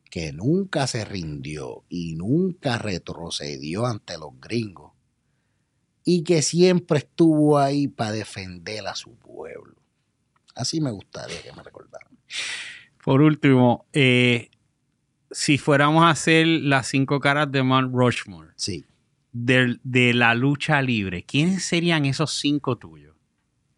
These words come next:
Speaker 1: La lucha libre cambió. Tengo que estar yo ahí.
Speaker 2: Pero, <laughs> está bien, pero es, pero es que, ok.
Speaker 1: Es
Speaker 2: Pero
Speaker 1: Mount Rushmore,
Speaker 2: <laughs>
Speaker 1: y es
Speaker 2: Dale.
Speaker 1: el mío.
Speaker 2: Ok,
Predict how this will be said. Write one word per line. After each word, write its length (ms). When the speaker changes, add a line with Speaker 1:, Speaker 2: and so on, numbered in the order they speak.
Speaker 1:
La 140
lucha 200
libre 200
cambió. 440
Tengo 320
que 80
estar 300
yo 180
ahí. 220
Speaker 2:
Pero, 240
<laughs> 320
está 240
bien, 260
pero 140
es, 340
pero 140
es 60
que, 100
ok. 180
Speaker 1:
Es 160
Speaker 2:
Pero 120
Speaker 1:
Mount 320
Rushmore, 560
Speaker 2:
<laughs> 80
Speaker 1:
y 60
es 140
Speaker 2:
Dale. 300
Speaker 1:
el 60
mío. 420
Speaker 2:
Ok, 220